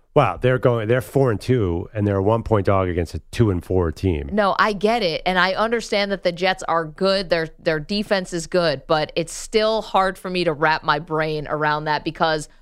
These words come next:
Speaker 2: Mile High is such an advantage, and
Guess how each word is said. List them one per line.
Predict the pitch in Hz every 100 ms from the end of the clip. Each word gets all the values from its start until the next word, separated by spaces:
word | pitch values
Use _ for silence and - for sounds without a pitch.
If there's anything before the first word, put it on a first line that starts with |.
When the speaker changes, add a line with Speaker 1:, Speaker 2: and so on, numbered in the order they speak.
| -
Speaker 2:
Mile | 165 175 180
High | 170 165
is | 165
such | 165 -
an | 156
advantage, | 151 156 143 147 143 - - _ _ _ _
and | 165 160 160 160 156 151